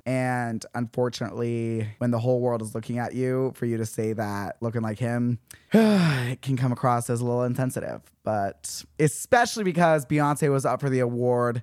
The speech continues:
and if Beyonce had won it, she would have only been, like, the fourth Black woman to ever win the award, ever. So for you to win it over her and then say, like, "This doesn't happen to people look, who look like me," it's like, "Oh, no, it literally doesn't happen to people that look like her." Like, she's been up for the award four times and she has lost it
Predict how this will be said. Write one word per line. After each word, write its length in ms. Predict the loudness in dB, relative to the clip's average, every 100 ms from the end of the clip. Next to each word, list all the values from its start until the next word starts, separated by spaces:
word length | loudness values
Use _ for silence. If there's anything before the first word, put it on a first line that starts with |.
| -2
and 400 | 0 2 0 -2 -2
if 240 | -2 0
Beyonce 340 | 0 2 0
had 120 | -2 0
won 260 | 0 0
it, 200 | -2 -4
she 200 | -6 -2
would 100 | -2
have 100 | -2 -2
only 180 | -2
been, 300 | -2 -2 -2
like, 180 | -4 -8
the 100 | -10 -18 _
fourth 380 | 0 2 2 -4 -16 -10
Black 460 | -4 -2 -2 -4 -8
woman 320 | -4 -2 -2 -4
to 120 | -8 _
ever 220 | 0 2 2
win 200 | 2 2
the 100 | 2
award, 480 | 2 2 2 0 -8 _ _ _
ever. 460 | 2 4 4 2 -2 -8
So 600 | -4 2 6 6 4 2
for 100 | 0
you 180 | 2 4
to 80 | 4
win 200 | 2 2
it 120 | 2
over 320 | 2 2 0
her 300 | 0 2 2 0
and 200 | -2 -2
then 140 | -4
say, 220 | -4 -4
like, 160 | -4 -2
"This 160 | -4
doesn't 220 | -2 -4 -4
happen 220 | -4 -2
to 60 |
people 240 | -4 -4 -2
look, 200 | -4 -4
who 100 | -4
look 160 | -4
like 120 | -4 -4
me," 140 | -2
it's 100 | -2
like, 120 | 0 6
"Oh, 100 | 8
no, 160 | 8
it 100 | 6
literally 500 | 6 6 6 6 6
doesn't 240 | 4 2 2
happen 280 | 0 0 0
to 60 |
people 180 | 0 2
that 120 | 2
look 140 | 0 -2
like 100 | 0
her." 180 | 0 0
Like, 160 | -2
she's 220 | -2 2 4
been 120 | 4
up 160 | 2
for 80 | 2
the 80 | 2
award 280 | 4 2 4
four 180 | 2 4
times 260 | 0 2
and 240 | 0 0 0
she 100 | 0
has 120 | 2
lost 240 | 2 0
it 120 | -8